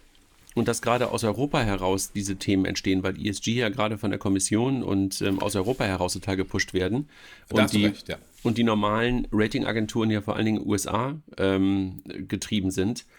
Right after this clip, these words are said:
Speaker 1: Und insofern hast du, glaub ich, recht, dass das ein oder andere Unternehmen, was gerade entsteht, möglicherweise irgendwann geschluckt wird. Aber andererseits auch gerade mal wieder eine Chance für Europa, dort auch wieder Player zu bauen, Player zu schaffen,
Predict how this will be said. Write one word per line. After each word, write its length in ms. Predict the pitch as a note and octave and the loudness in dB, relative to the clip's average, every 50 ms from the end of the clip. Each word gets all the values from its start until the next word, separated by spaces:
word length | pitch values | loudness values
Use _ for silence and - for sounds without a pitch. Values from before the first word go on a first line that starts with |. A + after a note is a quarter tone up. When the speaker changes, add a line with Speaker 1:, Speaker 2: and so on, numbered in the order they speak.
| - - - _ | -20 -20 -16 _
Speaker 1:
Und 100 | - A2+ | -6 -4
insofern 280 | A2 A#2 A#2+ C3+ A2+ | -2 -2 -2 0 -2
hast 120 | A#2 A2 - | -2 -2 -2
du, 60 | G#2+ | -2
glaub 140 | G#2 G2 G2+ | 0 0 0
ich, 120 | G2 G2 | 0 0
recht, 320 | G#2 G#2 B2+ C3 - - - - _ _ _ _ _ _ _ - - - - - _ _ | 0 0 0 0 -4 -10 -12 -20 _ _ _ _ _ _ _ -20 -20 -20 -20 -20 _ _
dass 240 | - - - G#2+ - | -6 -4 -2 -2 -2
das 160 | A2+ G#2 - | -2 -6 -4
ein 180 | - A2+ A#2 A#2+ | -2 0 0 0
oder 240 | A2 A2+ G2 - - | 0 0 -2 0 0
andere 560 | A#2 A#2+ A#2+ A#2 A2 A2+ A2+ A2 G#2+ G#2+ - - _ _ _ _ _ _ | -2 0 0 0 0 0 0 0 -2 -4 -8 -14 _ _ _ _ _ _
Unternehmen, 500 | - A#2 G#2 A2 F#2+ G2 A2 B2+ C3 A#2+ | -2 0 2 2 4 4 2 2 0 -2
was 160 | A2+ - - | -2 -4 -2
gerade 440 | G#2+ G#2+ G#2+ G#2+ A2+ A2 G#2+ G#2 A#2+ - _ - _ | -2 -2 0 0 0 0 0 -2 -6 -12 _ -8 _
entsteht, 600 | - G#2+ G2 - - - - A2 A#2 C#3 C#3+ - G#2 | 0 0 2 0 -2 -2 0 2 2 2 0 2 0
möglicherweise 540 | G#2 G#2 - - - A2 F#2+ - G2 G#2+ F#2+ | 0 0 0 -2 -4 -4 -2 -2 -2 -2 -2
irgendwann 240 | G2 G2 G2 G2 | -2 0 -2 -2
geschluckt 360 | F#2+ F#2 - A2+ B2 - - D3+ | -2 -2 -2 -2 -4 -4 -4 -2
wird. 300 | D#3 F3 - - - - _ _ _ _ _ _ _ _ _ _ _ _ _ _ _ _ - - | -2 -2 -2 -4 -8 -14 _ _ _ _ _ _ _ _ _ _ _ _ _ _ _ _ -8 -4
Aber 320 | - A#2+ A#2 B2 A#2 - - - - _ _ _ _ _ _ _ _ _ | -2 0 0 0 0 -2 -6 -14 -20 _ _ _ _ _ _ _ _ _
andererseits 560 | A2+ B2+ C#3 C#3+ C#3 C#3 C3 C3+ C3 C3 - | 2 2 2 2 2 0 0 0 -2 -2 -2
auch 100 | - A#2+ | -6 -4
gerade 240 | B2 A#2 B2 A#2+ - | -4 -2 -4 -2 -2
mal 100 | A#2+ A#2 | -4 -2
wieder 120 | A#2 A#2+ | 0 0
eine 100 | A2+ A2 | 0 2
Chance 400 | G#2 - - A#2 B2+ C#3+ C#3+ - | 0 0 0 2 2 2 0 -2
für 160 | - - - - | -2 -2 0 0
Europa, 540 | G#2 F#2+ G#2 A#2 A#2+ - C#3+ C#3 C#3 C3 | 0 0 0 -2 -2 -2 -2 0 0 -2
dort 260 | A#2+ - A#2+ B2+ B2+ - | 0 0 -2 -2 -2 -4
auch 180 | - A2+ - | -8 -6 -6
wieder 360 | A#2+ A2 A#2+ A2+ A2+ A2+ A2 - _ _ _ _ _ _ | -2 0 0 0 0 -2 -6 -10 _ _ _ _ _ _
Player 320 | - A#2 A#2 C3 C#3 C#3 | -2 0 0 0 0 -2
zu 180 | - - G#2 F#2+ | -2 -4 -4 0
bauen, 380 | - F#2+ G2+ A#2+ C3+ C#3 C3 | 0 0 2 2 2 0 0
Player 260 | - A#2+ A#2 A#2+ A#2 A2+ | 0 -2 -2 -2 -2 -4
zu 140 | - G#2+ | -4 -4
schaffen, 460 | - - A2+ A2+ - - C#3+ D3+ F#3 | -2 -2 -2 -2 0 2 0 0 0